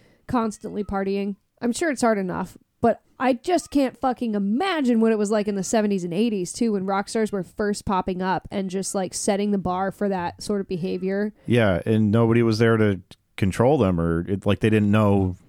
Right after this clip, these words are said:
Speaker 2: what the, the, the consequences would be because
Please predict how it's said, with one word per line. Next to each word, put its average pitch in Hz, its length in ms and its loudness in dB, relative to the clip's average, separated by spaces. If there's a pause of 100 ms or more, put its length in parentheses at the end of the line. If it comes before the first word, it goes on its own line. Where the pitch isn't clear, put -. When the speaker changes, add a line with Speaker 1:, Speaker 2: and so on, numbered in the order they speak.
(260)
Speaker 2:
what 101 480 -2
the, 101 160 2
the, 90 320 2
the 90 120 -2
consequences 95 920 -2
would 90 140 -2
be 127 240 0
because 80 540 -6